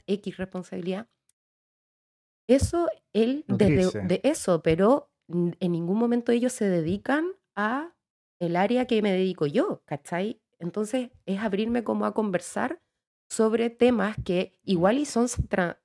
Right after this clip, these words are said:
Speaker 1: como transversales, ¿cachai? Lo mismo como desde el área de la ciencia. Yo no tengo en este momento, qué sé yo, desde el arte, la gente está como súper,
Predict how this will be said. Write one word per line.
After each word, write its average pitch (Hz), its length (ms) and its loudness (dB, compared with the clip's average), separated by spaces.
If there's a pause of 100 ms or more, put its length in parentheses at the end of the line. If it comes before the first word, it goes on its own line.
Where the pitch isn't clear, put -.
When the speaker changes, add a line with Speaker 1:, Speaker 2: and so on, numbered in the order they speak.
Speaker 1:
como 165 260 0
transversales, 147 960 -2
¿cachai? 170 440 -6 (360)
Lo 165 100 0
mismo 208 320 2
como 196 240 2
desde 170 220 0
el 160 100 -2
área 190 160 2
de 214 40 4
la 190 100 4
ciencia. 190 640 -2 (640)
Yo 208 140 4
no 262 100 0
tengo 247 500 2
en 196 140 2
este 202 200 4
momento, 208 520 0
qué 202 100 -4
sé 190 200 -6
yo, 151 180 -6
desde 165 280 0
el 160 100 2
arte, 180 520 0
la 185 140 0
gente 180 280 -4
está 170 220 -4
como 180 240 0
súper, 208 540 -2